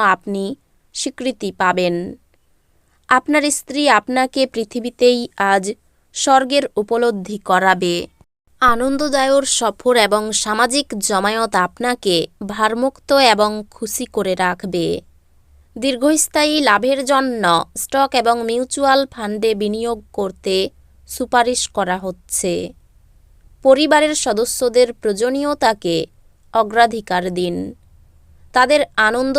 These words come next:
এবং দুঃখ ভাগ করে নিতে নিজেকেও অন্তর্ভুক্ত করুন, যাতে তারা বুঝতে পারেন যে আপনি তাদের জন্য পরোয়া করেন।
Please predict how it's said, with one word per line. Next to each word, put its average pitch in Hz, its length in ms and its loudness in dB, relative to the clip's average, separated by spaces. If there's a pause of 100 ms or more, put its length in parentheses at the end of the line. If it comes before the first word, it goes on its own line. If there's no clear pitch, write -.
(120)
এবং 247 200 4 (100)
দুঃখ 208 320 -4 (180)
ভাগ 202 260 -2 (140)
করে 240 260 6
নিতে 190 340 -2 (640)
নিজেকেও 277 520 2 (160)
অন্তর্ভুক্ত 208 640 -4 (140)
করুন, 180 360 0 (1040)
যাতে 247 420 2
তারা 285 300 4
বুঝতে 226 520 0
পারেন 202 360 2 (120)
যে 185 220 0 (360)
আপনি 240 380 2
তাদের 240 380 4
জন্য 269 340 2 (180)
পরোয়া 202 420 4
করেন। 175 400 0